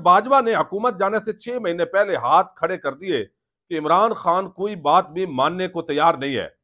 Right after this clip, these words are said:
उन्होंने यहां तक कह दिया कि अलीम खान को वजीर आला बनाते हो तो हुकूमत बच सकती है,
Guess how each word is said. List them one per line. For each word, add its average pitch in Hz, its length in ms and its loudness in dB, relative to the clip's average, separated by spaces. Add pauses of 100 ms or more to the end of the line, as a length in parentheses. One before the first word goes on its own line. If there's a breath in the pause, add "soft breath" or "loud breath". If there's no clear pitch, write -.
(280)
उन्होंने 190 240 -2
यहां 139 280 -2
तक 180 260 -6
कह 185 120 0
दिया 156 300 0
कि - 440 -12
अलीम 208 300 -4
खान 190 280 -2
को 180 140 -6
वजीर 156 280 -4
आला 190 260 4
बनाते 143 440 0
हो 202 180 -2
तो 196 140 -6
हुकूमत 175 500 -4
बच 190 180 0
सकती 202 300 -10
है, 110 200 -2